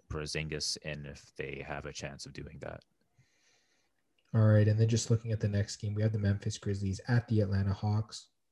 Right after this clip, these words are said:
Speaker 2: Uh, the Hawks are three-point favorites in this game. Um, actually, they're now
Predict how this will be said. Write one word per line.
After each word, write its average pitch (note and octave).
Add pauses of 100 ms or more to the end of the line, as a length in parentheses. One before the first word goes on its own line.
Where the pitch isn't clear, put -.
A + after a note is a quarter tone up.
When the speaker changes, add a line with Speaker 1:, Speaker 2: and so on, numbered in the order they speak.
(640)
Speaker 2:
Uh, A2+
the G#2
Hawks A2+ (100)
are C3
three-point A2
favorites G2+
in B2
this G#2+
game. G2+ (540)
Um, F#2+ (180)
actually, A2+
they're G#2
now G#2